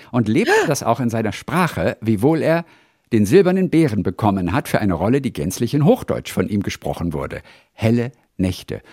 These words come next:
Speaker 1: Über ihn gibt es unzählige Anekdoten. Eine der besten davon, finde ich, ist jene, Quentin Tarantino hatte Friedrich angefragt für Inglourious Basterds. Dieser
Speaker 2: Mhm.
Speaker 1: las sich das Drehbuch durch und antwortete Tarantino mit der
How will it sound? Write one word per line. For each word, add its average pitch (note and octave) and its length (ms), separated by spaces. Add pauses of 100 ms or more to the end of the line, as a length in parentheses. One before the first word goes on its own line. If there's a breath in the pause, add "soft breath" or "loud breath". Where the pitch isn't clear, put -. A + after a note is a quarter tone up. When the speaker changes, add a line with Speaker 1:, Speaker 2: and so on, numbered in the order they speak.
(180 loud breath)
Speaker 1:
Über A#2+ 200
ihn F3 200
gibt E3 180
es C3+ 100
unzählige E3+ 680
Anekdoten. G#2+ 640 (200 soft breath)
Eine A#2 220
der G2+ 120
besten E3+ 340
davon, C3+ 320
finde C#3+ 280
ich, A#2 140
ist G#2 180
jene, C#3 320 (480 loud breath)
Quentin F#3 380
Tarantino E3+ 640 (400)
hatte F#2 260
Friedrich C#3+ 580
angefragt B2+ 640
für - 80
Inglourious G#2+ 640
Basterds. - 600 (500 soft breath)
Dieser C3+ 240
Speaker 2:
Mhm. G#3+ 60
Speaker 1:
las G3 140
sich D#3 140
das E2 160
Drehbuch D3+ 400
durch G#2 340
und G#2 220
antwortete D3+ 580
Tarantino B2+ 800 (1080 soft breath)
mit B2+ 160
der C#3+ 80